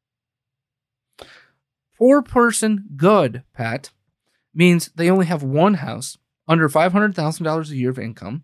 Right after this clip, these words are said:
They own fewer than three vehicles. Low follower count online. Rich person is bad, and those rich people have three houses or more, over five hundred thousand dollars <laughs> or more in income, own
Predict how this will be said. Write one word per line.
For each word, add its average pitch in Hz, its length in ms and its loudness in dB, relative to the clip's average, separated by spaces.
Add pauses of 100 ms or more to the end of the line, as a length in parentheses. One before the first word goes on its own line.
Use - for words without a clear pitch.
(360)
They 139 140 0
own 160 200 4
fewer 180 560 0 (160)
than 143 220 -2
three 180 320 0
vehicles. 135 640 -4 (920)
Low 214 300 4
follower 214 480 0
count 151 320 -2
online. 120 440 -4 (1040)
Rich 160 340 2
person 135 340 -2
is 113 120 -4
bad, 123 380 0
and 113 140 -8
those 139 200 2
rich 185 200 0
people 135 260 -6
have 127 180 -2
three 175 200 -2
houses 143 360 -4
or 117 100 -8
more, 117 460 -4
over 156 240 -2
five 196 240 2
hundred 135 260 -2
thousand 117 280 -6
dollars 110 400 -10
<laughs> - 60 -20
or 147 260 0 (140)
more 160 340 0
in 131 160 -2
income, 123 500 -8 (540)
own 185 380 2